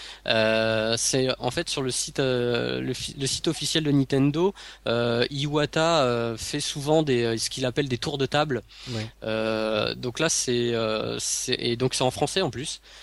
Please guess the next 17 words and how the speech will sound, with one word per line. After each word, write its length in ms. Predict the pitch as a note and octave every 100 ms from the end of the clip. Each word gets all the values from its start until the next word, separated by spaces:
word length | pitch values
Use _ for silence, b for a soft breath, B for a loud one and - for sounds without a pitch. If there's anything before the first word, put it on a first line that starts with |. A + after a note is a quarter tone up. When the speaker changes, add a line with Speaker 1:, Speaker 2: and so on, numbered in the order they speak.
| B B -
Speaker 1:
Euh, 640 | G#2+ G#2+ G#2 G#2+ G#2+ G#2+
donc 160 | A2+ B2
c'est 100 | -
un 80 | B2+
tour 160 | E3+
de 80 | D#3
table 300 | D3 D#3+ D3+
entre 320 | A#2 - B2 -
Iwata, 520 | C3+ C3+ C#3+ - D#3
Miyamoto 680 | D3 C#3 C#3 D3 E3 E3 E3
et 100 | B2
les 120 | A#2+
trois 220 | - D3+
concepteurs 680 | C#3 D#3+ - D3 - D#3 D3+
de 180 | B2+ A#2+
Punch-Out 580 | C#3 C3 C3+ C#3+ - - -
Speaker 2:
Ah. 40 | B